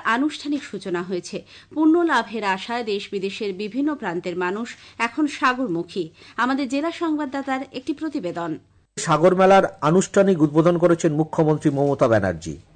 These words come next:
Speaker 2: উদ্বোধনের মধ্য দিয়ে শুরু হয়ে গেল বাংলার অন্যতম সাগর মেলা। আজ সকালে দক্ষিণ চব্বিশ পরগনা জেলা প্রশাসনের উদ্যোগে রান ফর গ্রিন গঙ্গাসাগর মেলার আয়োজন করা হয়।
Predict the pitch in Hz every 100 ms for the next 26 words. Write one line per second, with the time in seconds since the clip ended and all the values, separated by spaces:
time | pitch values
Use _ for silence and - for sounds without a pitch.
0 | 110 113 117 127 135 123 131 143 143 185
1 | 202 - - - - 202 202 202 180 151
2 | 117 - - - - 120 135 156 151 156
3 | - 107 147 156 170 170 151 156 - -
4 | 123 110 107 95 87 80 - - 190 190
5 | 190 220 190 - - - 165 175 214 202
6 | 202 190 - 202 190 196 165 165 175 175
7 | 180 165 180 160 151 170 165 120 147 165
8 | 180 143 135 175 156 143 147 151 147 143
9 | 139 120 104 107 101 101 98 90